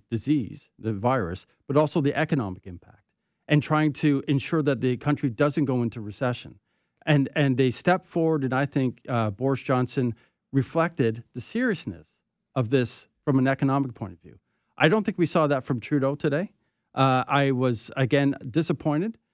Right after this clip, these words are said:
uh, to see him, uh, provide a measly twenty-seven dollars per each Canadian, uh, to try and deal with this. Uh, when you talk about,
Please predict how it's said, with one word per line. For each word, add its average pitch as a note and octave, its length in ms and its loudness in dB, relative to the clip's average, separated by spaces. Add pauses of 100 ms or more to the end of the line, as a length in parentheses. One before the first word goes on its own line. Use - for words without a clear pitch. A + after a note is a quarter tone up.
(200)
uh, B2+ 340 2
to B2+ 140 -4
see D3+ 300 0
him, C3+ 400 2
uh, A#2+ 220 0
provide C3 640 0 (320)
a C#3+ 80 0
measly C3+ 340 2
twenty-seven D3 580 0
dollars C#3 340 0
per B2 380 -2
each C#3 220 -2
Canadian, C#3+ 520 0 (400)
uh, B2+ 220 2
to B2+ 260 0
try D3 260 0
and A#2+ 100 0
deal C3 160 0
with D#3+ 140 -2
this. G#3 320 -6 (380)
Uh, C#3 120 4
when D3 160 4
you D3 80 2
talk F3+ 300 0
about, C3 480 0